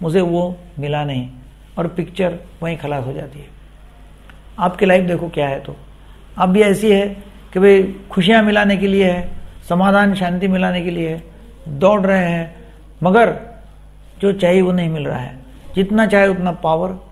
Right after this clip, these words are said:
जितना चाहे उतना पैसा है, मगर आपको शांति नहीं है, समाधान नहीं है, खुशियाँ नहीं है, क्योंकि आपको जो identity है, मैं,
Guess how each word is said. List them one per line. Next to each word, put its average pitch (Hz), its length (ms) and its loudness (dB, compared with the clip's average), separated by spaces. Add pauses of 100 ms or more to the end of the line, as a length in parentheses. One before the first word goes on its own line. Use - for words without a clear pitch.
(120)
जितना 190 320 -2
चाहे 180 200 2
उतना 170 240 -4
पैसा 160 360 -2
है, 190 260 -2 (320)
मगर 180 340 2 (440)
आपको 180 260 0
शांति 190 380 -2
नहीं 180 200 -4
है, - 120 -18
समाधान 196 480 -6
नहीं 175 200 -4
है, 160 180 -12
खुशियाँ 202 380 -4
नहीं 165 240 -4
है, 143 120 -12 (1900)
क्योंकि 254 220 4
आपको 233 420 2
जो 254 100 4
identity 240 640 0
है, 147 160 -4
मैं, 170 720 2